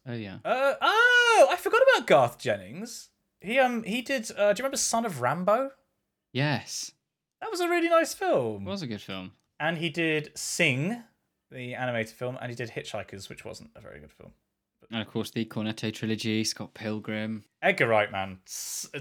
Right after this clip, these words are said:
Speaker 2: one of the great directors alive.
Speaker 1: Was I reading somewhere that they're doing a new Scott Pilgrim?
Speaker 2: They're re-releasing it with the audio in five point one, if I remember correctly.
Speaker 1: Ah.
Speaker 2: And I would love to go and see that at a cinema.
Speaker 1: Yeah, I bet that would be incredible.
Speaker 2: It's the kind of thing that I'd love to, you need to go with a group of friends in order to, like, kind of pick it apart afterwards, I think.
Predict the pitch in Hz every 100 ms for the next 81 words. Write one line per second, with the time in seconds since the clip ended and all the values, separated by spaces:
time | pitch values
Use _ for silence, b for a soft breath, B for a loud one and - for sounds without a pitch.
0 | - 147 143 160 151 131 135 127 135 -
1 | 123 113 113 104 98 95 226 269 262 254
2 | 254 220 180 175 143 131 127 147 143 156
3 | 147 147 147 160 175 - 139 - - 156
4 | 127 - - - 131 131 226 226 214 190
5 | 110 107 135 120 123 139 135 120 - 123
6 | - 113 113 101 90 - 110 110 110 110
7 | 104 - 107 104 101 92 - - 123 127
8 | 120 120 127 - 110 104 - 101 92 67
9 | 76 87 78 80 - _ 107 101 92 87
10 | 98 101 90 95 87 95 90 90 - -
11 | 151 147 196 185 - 139 123 117 123 117
12 | 113 - 139 139 143 151 143 131 120 117
13 | 113 110 117 107 104 104 101 - 104 104
14 | - 95 - 107 - 110 104 92 98 90
15 | - 82 92 92 71 -